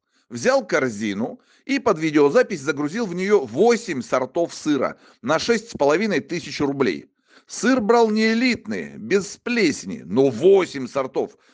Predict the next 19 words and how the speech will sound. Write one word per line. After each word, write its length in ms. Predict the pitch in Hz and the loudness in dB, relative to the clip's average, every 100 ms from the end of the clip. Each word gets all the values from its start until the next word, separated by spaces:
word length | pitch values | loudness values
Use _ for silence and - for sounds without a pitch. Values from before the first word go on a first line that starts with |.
| _ | _
Значит, 320 | 110 196 214 | -4 -4 -2
человек 420 | - 180 185 139 | 0 4 4 2
любит 360 | 160 156 123 120 | 0 0 -4 -4
бюджетность, 720 | 117 123 214 254 220 214 - | -4 2 2 2 -2 -4 -4
но 280 | 123 202 - | -2 0 -2
с 120 | - | -12
разнообразием. 920 | 85 117 170 160 175 107 85 87 78 - _ _ _ _ | -4 -2 0 0 2 0 -2 -4 -6 -12 _ _ _ _
Немного 420 | 143 196 285 254 | 0 2 2 2
погодя 360 | 247 208 220 226 | 0 0 2 0
выяснилось, 500 | 247 226 190 196 175 | 0 -4 -2 -2 -2
что 280 | - 196 208 | 2 4 4
это 400 | 196 196 196 185 | 0 0 0 2
не 160 | 190 | 0
бюджетность, 680 | 185 175 160 220 214 117 - - | 0 0 2 0 0 -6 -6 -6
а 100 | 117 | -2
вообще 340 | 120 - 180 | -2 0 0
халява, 720 | - 143 143 139 113 82 67 _ _ _ | 2 0 2 2 2 -2 -8 _ _ _
ибо 320 | 254 226 190 | -2 2 0
сыровор 760 | - - 220 165 120 120 123 | -2 0 4 4 4 0 -2